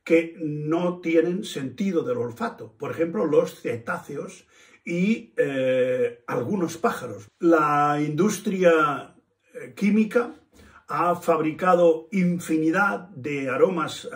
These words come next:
artificiales que son moléculas muy parecidas a las que tienen los productos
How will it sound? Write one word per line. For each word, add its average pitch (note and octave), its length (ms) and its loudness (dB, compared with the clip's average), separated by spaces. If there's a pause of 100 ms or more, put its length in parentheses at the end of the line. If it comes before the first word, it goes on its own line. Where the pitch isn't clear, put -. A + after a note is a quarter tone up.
(220)
artificiales D#3+ 960 -6 (400)
que D#3+ 140 6
son A#3+ 500 2 (240)
moléculas F#3+ 800 4
muy G#3+ 400 2
parecidas F3+ 920 -2
a D#3 100 -2
las D3+ 280 -8
que E3 240 0
tienen D#3+ 760 -4
los B2 360 -4
productos C#3+ 680 -4